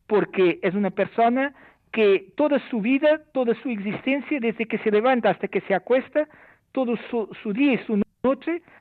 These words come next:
no tiene otra mirada, otro objetivo que solo Dios. Vivimos para Dios, para la gloria de Dios, para el bien de Dios. Y para, y como el bien de Dios,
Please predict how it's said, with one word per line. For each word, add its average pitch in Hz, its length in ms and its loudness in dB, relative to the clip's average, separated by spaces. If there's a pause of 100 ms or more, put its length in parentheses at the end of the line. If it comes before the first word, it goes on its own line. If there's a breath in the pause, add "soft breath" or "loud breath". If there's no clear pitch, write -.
no 214 120 -2
tiene 254 220 2
otra 247 300 4
mirada, 220 480 2
otro 233 180 -2
objetivo 269 640 -2 (340 soft breath)
que 226 240 0
solo 226 220 2
Dios. 170 300 -2 (340 soft breath)
Vivimos 226 400 0
para 196 220 4
Dios, 190 340 0
para 196 180 4
la 196 140 6
gloria 202 300 2
de 185 120 2
Dios, 180 280 -2
para 185 360 2
el 170 140 4
bien 262 260 0
de 226 120 0
Dios. 175 340 -2 (420 loud breath)
Y 190 120 -2
para, 277 420 4 (380 loud breath)
y - 80 -4
como 247 220 2
el 202 120 6
bien 277 260 2
de 254 120 2
Dios, 214 340 2